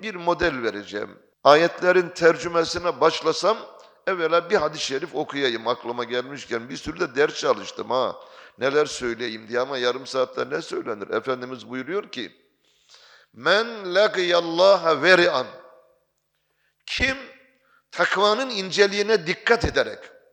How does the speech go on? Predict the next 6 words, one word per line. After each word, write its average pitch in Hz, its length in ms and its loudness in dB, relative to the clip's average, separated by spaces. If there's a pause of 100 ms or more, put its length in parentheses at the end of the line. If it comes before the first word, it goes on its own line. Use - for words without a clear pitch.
(420)
takvanın 180 720 0
ileri 165 400 4
boyutuna 151 680 -2
vera 151 420 10
denilir. 90 540 -8 (500)
Vera. 143 440 6